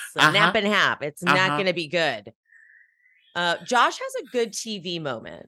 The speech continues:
Speaker 1: When they get back to the house, he gives them the good, like, over the,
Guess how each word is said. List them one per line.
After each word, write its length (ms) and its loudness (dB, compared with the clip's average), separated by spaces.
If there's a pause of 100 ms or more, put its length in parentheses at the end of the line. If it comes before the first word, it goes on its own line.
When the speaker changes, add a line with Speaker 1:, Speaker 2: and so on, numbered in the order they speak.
(120)
Speaker 1:
When 120 4
they 80 4
get 140 4
back 200 4
to 100 -4
the 100 0
house, 440 0
he 180 -12
gives 340 0
them 220 -4
the 240 -2
good, 400 4
like, 320 0 (160)
over 320 0
the, 160 -6